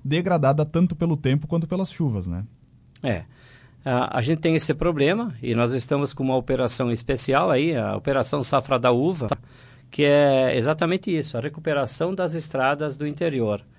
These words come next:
Speaker 2: É, umas ainda em estrada de chão batido, aí só se usa patrola, né, motononiveladora e brita. E essas que tem asfalto aqui, que seria aqui basicamente essa que vai do Araripe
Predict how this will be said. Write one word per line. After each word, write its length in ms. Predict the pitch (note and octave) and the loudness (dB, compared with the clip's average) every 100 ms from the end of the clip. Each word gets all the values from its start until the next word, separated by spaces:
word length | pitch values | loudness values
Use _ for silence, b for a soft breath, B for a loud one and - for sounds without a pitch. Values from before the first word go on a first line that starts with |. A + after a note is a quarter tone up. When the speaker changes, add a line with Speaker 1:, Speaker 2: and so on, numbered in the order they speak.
| b b b b | b b b b
Speaker 2:
É, 320 | C#3 B2 A#2+ | 2 4 2
umas 340 | D3 D3+ C#3+ C3 | 0 0 0 0
ainda 560 | C3+ C#3+ C3 A#2+ A2 | 0 2 2 2 0
em 160 | A#2 C3 | -2 -4
estrada 340 | A#2+ C3 B2+ | -2 -2 -2
de 80 | B2+ | -2
chão 200 | - C#3 | -2 2
batido, 440 | D#3 D#3 D#3 - | 2 2 0 2
aí 220 | E3 A#2+ B2 | 2 2 0
só 180 | C#3+ | 0
se 160 | B2+ C3 | 0 0
usa 480 | B2 A#2 A#2 G#2 G2+ - | -2 -2 -4 -4 -8 -8
patrola, 520 | D3 C3 C#3 G#3 F3 | -6 -2 -2 -2 -2
né, 200 | G#2+ A2+ | -4 -4
motononiveladora 1000 | A2+ A2+ A#2 A#2 A#2 C3+ C#3 B2+ E3 G3+ | -2 -2 -2 -2 0 0 0 0 0 0
e 60 | A#2 | -2
brita. 480 | A2+ B2 D#3+ A3+ G3+ - - b b b b b | -2 -2 -2 -4 -6 -10 -20 b b b b b
E 140 | C#3+ | 6
essas 340 | D3 D#3+ - D3+ | 8 8 4 0
que 140 | D3+ | -2
tem 240 | D3+ D3+ D3 | 0 2 2
asfalto 540 | C#3+ - D3 F3+ E3+ | 0 4 6 4 2
aqui, 200 | A#2+ D#3+ | -4 -4
que 120 | D#3 | -4
seria 580 | - C#3+ B2 C#3 B2 G2+ - - | 0 0 2 2 2 0 -8 -8
aqui 280 | A#2+ - C#3+ | -6 -4 2
basicamente 680 | C#3 C3 C3+ B2+ C#3+ D3+ | 4 4 2 2 2 2
essa 280 | D3 D3+ - | 2 2 0
que 120 | C#3+ | -4
vai 200 | B2+ C#3 | 0 0
do 100 | C3+ | 2
Araripe 680 | C#3 C#3 C3 D3 F#3+ - G#2+ | 2 4 2 0 -2 -2 -4